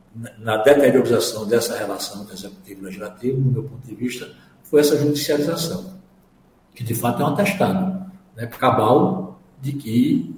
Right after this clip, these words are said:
ali esgotaram-se todas as possibilidades de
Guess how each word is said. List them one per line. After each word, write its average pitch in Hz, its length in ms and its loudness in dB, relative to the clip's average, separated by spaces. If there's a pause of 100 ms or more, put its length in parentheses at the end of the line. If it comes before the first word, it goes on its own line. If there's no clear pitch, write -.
ali 120 680 6 (600)
esgotaram-se 123 800 2
todas 147 220 4
as 143 100 -4
possibilidades 120 800 -2
de 131 400 -2